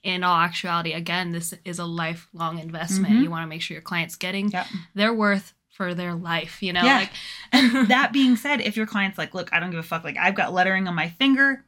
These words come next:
Speaker 2: currently getting it lasered for that same exact reason. That's
Speaker 1: Mm-hmm.
Speaker 2: all blurred together.
Speaker 1: Mm-hmm.
Speaker 2: Um, and I have some smaller tattoos that have, thank God, managed to last."
Speaker 1: Yeah.
Speaker 2: Um,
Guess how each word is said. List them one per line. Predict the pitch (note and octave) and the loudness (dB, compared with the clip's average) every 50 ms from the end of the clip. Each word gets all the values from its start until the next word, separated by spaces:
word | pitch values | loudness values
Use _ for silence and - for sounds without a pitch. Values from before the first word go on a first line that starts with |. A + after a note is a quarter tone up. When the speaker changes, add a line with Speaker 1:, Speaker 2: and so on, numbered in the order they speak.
| _ | _
Speaker 2:
currently | - - - G3 F#3 D#3+ F#3+ G3 | -8 -2 -2 0 0 0 0 0
getting | E3 F#3 E3+ F3 E3+ | 2 2 0 0 0
it | - - | -4 -4
lasered | - G#3 B3 A#3+ A#3+ B3+ C4 B3+ G#3+ | -2 0 2 2 4 4 2 2 0
for | - F3+ | -2 0
that | E3 D3+ - - | 0 0 0 -2
same | - E3+ E3 E3 | -4 -4 -4 -4
exact | D#3+ - D#3 C#3+ - - | -4 -4 -4 -6 -4 0
reason. | G#3 A#3+ B3+ A3 C4 B3+ A#3 | 2 2 4 4 4 4 4
That's | G3 G3 G3 | 4 4 2
Speaker 1:
Mm-hmm. | E3+ | 0
Speaker 2:
all | D#3 D3+ | -4 -4
blurred | - E3 D#3+ D3+ C#3 | -4 -4 -4 -4 -4
together. | D#3 - F#3+ A3 B3+ C4 C4 C4 C4 | -2 0 0 2 2 0 -2 -2 -4
Speaker 1:
Mm-hmm. | G#3+ F3+ G3 G3 F#3+ - - | -6 -6 -6 -6 -6 -4 0
Speaker 2:
Um, | - F#3+ F3+ E3+ | 0 2 2 2
and | - F#3+ F#3+ | 0 0 2
I | F#3 | 2
have | G#3 - F#3+ G3+ G#3 G3+ | 2 2 2 2 2 0
some | - - F#3+ F3+ | -2 -6 -8 -8
smaller | E3+ - F3 E3 E3 E3 E3 E3+ | -6 -6 -4 -4 -2 -4 -4 -6
tattoos | E3+ D#3+ D3+ D#3+ - B3 C4+ C#4+ C#4+ C#4+ C4 - - - - _ _ _ _ _ _ _ _ - | -6 -8 -8 -4 0 0 0 0 0 -4 -8 -10 -10 -12 -12 _ _ _ _ _ _ _ _ -6
that | E3 F#3+ F3 E3+ - | 0 2 2 2 2
have, | - - - - A3+ B3 B3+ B3 G#3+ F#3+ E3+ - - - _ _ _ _ _ - _ _ | 0 0 2 4 4 6 6 4 2 0 -4 -10 -14 -16 _ _ _ _ _ -20 _ _
thank | - E3+ E3 - - F3 E3+ - - | -16 -14 -12 -8 -4 -4 -4 -2 -2
God, | - E3 D#3 C#3+ C#3+ D#3 E3 | -2 -2 -2 -2 -2 -4 -4
managed | E3 E3 E3 D#3 D3+ D3 D3+ - - | -4 -2 -2 -2 -2 -2 -4 -6 -8
to | E3 C#3+ | -8 -6
last." | C#3 C#3+ C#3+ D#3 G3+ G#3 - - - - - | -4 -4 -2 -4 -4 -6 -8 -14 -16 -12 -8
Speaker 1:
Yeah. | A3+ G3+ F3+ - - - _ _ - | -8 -8 -8 -8 -12 -20 _ _ -4
Speaker 2:
Um, | F#3 F#3+ F#3 F3+ E3 D#3+ - - | -2 0 0 0 0 -2 -4 -10